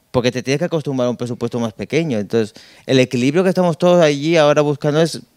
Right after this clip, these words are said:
crear ese cine sostenible, ese cine de que no puede ser un cine guerrillero de cincuenta mil euros, porque es que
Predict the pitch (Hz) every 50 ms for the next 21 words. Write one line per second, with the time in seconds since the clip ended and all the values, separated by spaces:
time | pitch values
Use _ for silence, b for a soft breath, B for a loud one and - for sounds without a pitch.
0 | - - - 110 104 120 139 139 160 156 - 131 147 160 160 160 151 - 120 101
1 | 98 120 151 151 127 101 95 101 110 117 110 - 127 127 131 120 120 120 - -
2 | 113 - B B B B B B B - 127 113 127 - - 131 151 139 131 117
3 | - - 120 123 120 120 123 120 113 117 117 110 113 120 120 117 117 117 113 113
4 | 113 113 - - 113 104 110 110 104 110 107 104 104 113 113 117 117 120 120 123
5 | - 120 - 110 101 - 110